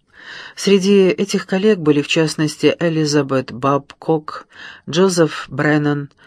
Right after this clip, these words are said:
Шон Ван Дерзел, Ланс Гранде, Шила Колли, Джим Крофт, Дебра Московиц – Лора Седлер, Диана Уайт, Мелисса Хилтон и Эд Хорнер. Кроме того, за поддержку, советы и ободрение я благодарен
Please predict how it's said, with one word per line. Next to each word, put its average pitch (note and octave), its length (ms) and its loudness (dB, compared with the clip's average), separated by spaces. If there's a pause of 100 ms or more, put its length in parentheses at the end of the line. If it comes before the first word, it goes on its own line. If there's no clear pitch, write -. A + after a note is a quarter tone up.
(140)
Шон F#3 380 0
Ван C#3 320 0
Дерзел, C#3+ 760 0 (460)
Ланс F3 400 0
Гранде, C#3 680 -2 (120)
Шила F#3+ 380 2
Колли, D3 420 2
Джим D#3+ 300 -2
Крофт, - 560 0 (340)
Дебра D3+ 640 0
Московиц – C#3+ 960 0 (360)
Лора D#3+ 400 4
Седлер, C#3+ 600 0
Диана D#3+ 400 2
Уайт, C3 600 0 (400)
Мелисса E3 440 0
Хилтон D#3 600 -2
и D#3 280 -4
Эд D#3+ 220 -4
Хорнер. A#2 580 -2 (1300)
Кроме F#3+ 280 0
того, F3+ 280 0
за E3+ 120 -2
поддержку, E3 600 0
советы D3 540 0
и - 140 -6
ободрение D3+ 840 0
я E3 260 0
благодарен D3+ 720 -2